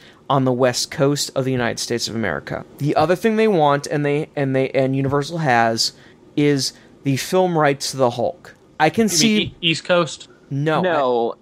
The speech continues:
Speaker 1: I, I mean
Speaker 3: on the
Speaker 1: West
Speaker 3: West Coast,
Speaker 1: Coast.
Speaker 3: there's a peculiar clause that I never noticed before, that East or West, nobody else can use Marvel branding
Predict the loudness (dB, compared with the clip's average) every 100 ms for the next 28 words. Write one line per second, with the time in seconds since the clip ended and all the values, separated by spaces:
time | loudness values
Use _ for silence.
0 | -4 -2 0 0 0 -2 -4 -4 -2 -2
1 | -2 -4 0 2 2 -2 -2 -8 -8 0
2 | 0 2 -2 -2 2 4 4 2 -2 -2
3 | 0 2 0 -2 -12 -18 -8 -6 -4 -4
4 | -6 -8 -14 -12 -4 -2 -2 -4 _ _
5 | _ 0 2 2 0 -2 _ _ _ -4
6 | -2 -2 0 2 4 4 4 2 -2 -16
7 | _ -6 0 2 2 2 0 -4 -14 -14
8 | -6 0 2 2 0 -2 0 0 0 -2
9 | -2 -4 -8 -12